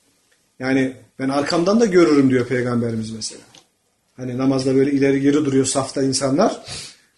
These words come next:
"Bizim," diyor, "namazdaki böyle ileri geri durduğunuzu görmüyor muyum zannediyorsunuz?" diyor.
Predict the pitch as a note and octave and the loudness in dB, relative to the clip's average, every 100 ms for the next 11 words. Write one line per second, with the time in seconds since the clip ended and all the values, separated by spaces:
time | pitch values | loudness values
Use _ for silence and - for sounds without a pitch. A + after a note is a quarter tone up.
0 | _ _ - C#3 C#3 C#3 C3+ C#3+ C#3+ D3 | _ _ -8 -2 0 0 2 2 2 0
1 | D3 C#3+ D3 C#3 C#3+ C#3+ D3 C#3+ C#3+ C#3+ | 2 4 4 4 2 2 4 2 2 2
2 | C#3+ C#3+ C#3+ E3 A3+ C4+ A#3+ F#3 C#3 C#3+ | 0 0 2 4 4 4 4 4 4 4
3 | C#3 C3 B2+ A#2 B2 A2+ G#2+ | 2 2 -2 -4 -6 -10 -12